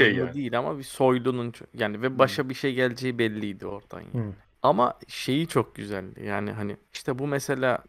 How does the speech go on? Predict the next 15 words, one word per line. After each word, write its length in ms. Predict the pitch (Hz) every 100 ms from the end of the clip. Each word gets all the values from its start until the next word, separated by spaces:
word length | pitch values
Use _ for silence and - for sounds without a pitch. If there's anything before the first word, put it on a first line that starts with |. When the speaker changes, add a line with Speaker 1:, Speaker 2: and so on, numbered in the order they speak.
| -
Speaker 1:
aslında 540 | - - 120 117 113 - -
işlenen 460 | 120 - 117 117
mevzulardan 800 | 113 110 110 113 110 110 110 110
biri 200 | 110 110
de 160 | 107 107
buydu. 440 | 107 104 98 120 143 -
Çocuk 580 | - 104 101 - - _ _
soylu 640 | - - 104 101 95 95 - _ -
şeyinden. 640 | - 95 92 92 131 156 -
Ve 60 | 120
işte 280 | - 127 123 - 139
Yılmaz'ın 500 | 123 110 110 110 123
orada 300 | 113 107 113
onu, 260 | 110 113 113
"Çocuğum, 420 | - 113 110 113